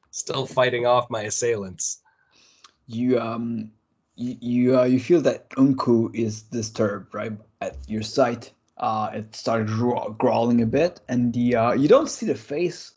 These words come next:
Speaker 2: of Nicabel, right? You
Speaker 1: I
Speaker 2: just
Speaker 1: don't
Speaker 2: see the
Speaker 1: see any
Speaker 2: hood.
Speaker 1: face. My eyes are closed with, like, the coins
Speaker 2: Oh, yeah.
Speaker 1: open eyes, you know?
Speaker 2: But still, Nicabel shifts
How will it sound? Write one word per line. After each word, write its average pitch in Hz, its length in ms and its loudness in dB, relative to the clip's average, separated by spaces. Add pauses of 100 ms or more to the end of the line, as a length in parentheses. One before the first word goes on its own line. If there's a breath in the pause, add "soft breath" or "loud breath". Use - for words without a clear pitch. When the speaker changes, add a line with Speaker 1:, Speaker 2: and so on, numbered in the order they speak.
Speaker 2:
of 110 140 -6
Nicabel, 110 540 -4
right? 139 240 -6
You 131 100 -4
Speaker 1:
I 131 100 2
Speaker 2:
just 156 100 -4
Speaker 1:
don't 208 80 0
Speaker 2:
see - 60 4
the - 60 0
Speaker 1:
see 113 40 -4
any 110 100 2
Speaker 2:
hood. 135 260 6
Speaker 1:
face. - 560 -8
My 139 160 2
eyes 151 160 4
are - 40 -6
closed 156 540 4
with, 123 180 -2
like, 120 220 0 (180)
the 123 80 -6
coins 160 400 4
Speaker 2:
Oh, - 20 6
yeah. - 100 6
Speaker 1:
open 226 60 -4 (320)
eyes, 117 380 -4
you 110 80 -8
know? 131 240 -4 (1080 loud breath)
Speaker 2:
But 123 140 -2
still, 117 380 2 (360 soft breath)
Nicabel 143 600 2 (280)
shifts - 760 -4